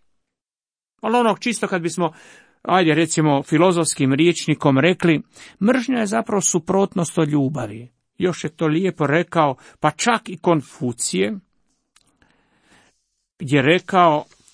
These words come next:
za, e, kad je govorio o mržnji, onda: „Lako je mrziti, ali je teško voljeti.” I to je istina. I ona je suprotnost ljubavi,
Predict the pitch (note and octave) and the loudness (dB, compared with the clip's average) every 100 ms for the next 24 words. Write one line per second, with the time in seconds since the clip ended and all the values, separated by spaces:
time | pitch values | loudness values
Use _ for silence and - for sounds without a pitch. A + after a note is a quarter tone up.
0 | _ - A#2+ B2+ A#2+ D#3 - _ _ _ | _ -10 -2 0 0 -4 -14 _ _ _
1 | _ _ _ _ _ _ _ _ _ _ | _ _ _ _ _ _ _ _ _ _
2 | _ - C#3 A#2 G2+ - C3 B2 A#2+ B2 | _ -2 0 0 -4 -4 -4 -2 -2 0
3 | C3+ B2 G#3 - C3 D#3 C3+ D#3+ F3 G3 | 0 0 -6 -4 -4 -2 -2 -2 -2 -4
4 | - - - - - - - F3+ G#3 F#3+ | -6 -16 -20 -20 -20 -20 -2 0 0 2
5 | F3 - _ _ _ _ E3 A#3+ C#4 C4 | 0 0 _ _ _ _ 0 4 4 2
6 | - G#3 F3 D#3 D3+ F3+ F#3 D#3+ E3 - | 0 2 4 4 4 4 4 2 0 0
7 | D3 - - D#3 D#3 D#3 - A#3 - A3+ | -2 -2 0 0 2 -2 0 0 2 -2
8 | A#3+ C#4 G3 - - _ _ _ _ _ | 0 -2 -4 -6 -18 _ _ _ _ _
9 | _ _ _ - F3 B3+ C4+ B3+ - - | _ _ _ -14 -8 -4 -4 -6 -8 -10
10 | C3 - _ _ _ _ _ _ _ _ | -10 -18 _ _ _ _ _ _ _ _
11 | _ _ _ _ _ _ _ _ _ D#3 | _ _ _ _ _ _ _ _ _ 0
12 | D3+ A#3+ B3+ A#3 - A#3 - - A#3+ - | 2 4 4 4 2 0 0 2 2 2
13 | F3 D3 - D3+ D3 E3+ F#3 A3 B3 | -2 -2 -4 2 4 6 4 2 0